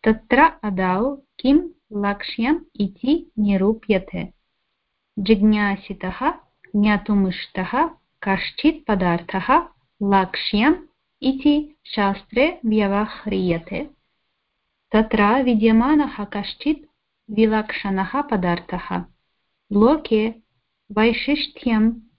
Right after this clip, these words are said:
गुणः इति वा प्रसिद्धः। यः लक्ष्यसमानजातीयः यवन्तः तेषु सर्वत्र स्यात्।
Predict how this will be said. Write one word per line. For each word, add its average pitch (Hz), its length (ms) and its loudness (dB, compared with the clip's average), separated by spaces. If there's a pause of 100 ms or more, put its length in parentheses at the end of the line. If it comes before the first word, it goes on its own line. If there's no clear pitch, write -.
(180)
गुणः 233 640 0 (200)
इति 269 580 0
वा 202 320 0
प्रसिद्धः। 196 1000 -4 (960)
यः 240 460 2 (260)
लक्ष्यसमानजातीयः 208 2750 -2 (400)
यवन्तः 202 1000 0 (680)
तेषु 208 420 2
सर्वत्र 196 840 -2
स्यात्। 175 540 0